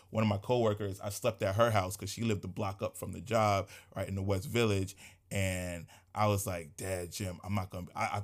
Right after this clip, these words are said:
I, I, I, I'm, I'm sorry, y'all. I'm a changed person now, but I gotta say, I thought I was gonna smash.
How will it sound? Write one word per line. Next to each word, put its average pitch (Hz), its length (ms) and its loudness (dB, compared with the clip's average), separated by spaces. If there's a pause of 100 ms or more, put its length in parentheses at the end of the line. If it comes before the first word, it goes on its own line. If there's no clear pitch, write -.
(100)
I, 101 240 -2
I, 117 100 2
I, 113 40 -6 (240)
I'm, 117 180 4
I'm 147 100 4
sorry, 117 340 8
y'all. 104 200 6 (140)
I'm 143 140 10
a 143 40 6
changed 139 340 4
person 117 260 2
now, 107 160 8
but 113 100 4
I 123 80 10
gotta 113 220 8
say, 110 180 4
I 110 100 6
thought 131 180 10
I 117 60 12
was 110 100 6
gonna 101 180 2
smash. 98 500 0